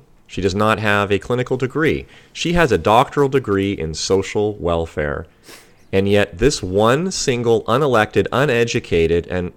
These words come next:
frankly quite stupid witch of a woman has made the decision to tell me and my friends and my family and nine other, nine million other Los Angelinos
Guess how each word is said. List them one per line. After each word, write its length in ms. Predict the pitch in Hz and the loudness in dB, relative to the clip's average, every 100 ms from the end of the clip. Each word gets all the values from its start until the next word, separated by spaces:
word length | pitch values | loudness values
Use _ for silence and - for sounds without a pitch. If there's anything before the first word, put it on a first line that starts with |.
| - | -10
frankly 520 | - 139 185 208 202 | 0 0 0 -2 -2
quite 320 | - 131 127 | 2 2 2
stupid 880 | - - - - 196 - 78 80 117 - | -4 -6 -4 2 2 4 2 2 -4 -12
witch 400 | 85 95 185 - | -2 4 4 4
of 100 | 165 | 2
a 100 | 160 | 2
woman 480 | 135 131 80 67 - - _ _ _ _ _ _ - _ _ _ _ _ _ _ _ _ _ _ _ _ _ | 4 2 -2 -6 -12 -20 _ _ _ _ _ _ -20 _ _ _ _ _ _ _ _ _ _ _ _ _ _
has 280 | 120 113 | 4 4
made 360 | 101 120 143 175 | 4 4 4 4
the 80 | 151 | 2
decision 800 | 139 - 156 156 95 76 76 104 - - _ - - | 2 2 4 4 2 -2 -6 -14 -20 -20 _ -20 -6
to 100 | 117 | 2
tell 300 | - 123 117 | 6 6 6
me 480 | 117 151 180 208 208 | 2 2 2 0 -2
and 120 | 104 | -2
my 200 | 98 123 | 2 2
friends 420 | 143 139 123 123 113 | 2 0 2 0 0
and 100 | 98 | 2
my 140 | 113 | 0
family 560 | - 107 98 98 98 - | 0 -2 0 0 0 -2
and 140 | 92 | 0
nine 260 | 104 139 147 | 0 2 2
other, 340 | 139 135 131 - _ - | 2 2 0 -6 _ -4
nine 440 | 110 147 165 127 | 2 2 2 2
million 560 | 123 180 185 104 67 67 | 4 6 6 2 -2 -6
other 420 | - 117 101 71 - | 0 2 4 0 0
Los 180 | 98 - | -4 0
Angelinos 920 | 117 117 113 110 113 82 71 73 - | -2 0 -2 0 0 -2 -4 -6 -10